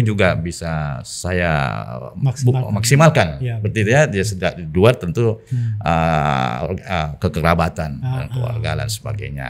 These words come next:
Speaker 1: Ya, karena menurut saya, pengalaman saya melihat kemarin fenomena teman-teman di D P D yang ada, yang
Speaker 2: Hmm.
Speaker 1: sudah duduk,
Speaker 2: Iya.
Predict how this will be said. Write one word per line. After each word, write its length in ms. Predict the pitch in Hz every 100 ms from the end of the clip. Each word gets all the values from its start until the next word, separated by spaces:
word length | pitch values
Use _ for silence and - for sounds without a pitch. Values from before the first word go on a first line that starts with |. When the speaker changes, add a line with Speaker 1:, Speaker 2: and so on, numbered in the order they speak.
| 67
Speaker 1:
Ya, 180 | 90 107
karena 400 | 80 71 69 67 _ _ _ - -
menurut 240 | 107 120
saya, 800 | - 107 110 127 127 123 123 - - -
pengalaman 460 | - 107 104 101 98
saya 340 | 87 87 104
melihat 540 | 104 95 92 87 95 -
kemarin 500 | 95 92 90 92 92
fenomena 460 | 95 90 85 90 87 73 78
teman-teman 400 | 90 87 85 90
di 140 | 87
D 80 | 80
P 180 | 76 82
D 80 | 85 95 104 101
yang 180 | 85 80
ada, 720 | 82 78 87 95 107 113 110
yang 160 | 87
Speaker 2:
Hmm. 60 | 110
Speaker 1:
sudah 160 | 110 76
duduk, 500 | 82 92 131 156 127
Speaker 2:
Iya. 320 | 123 117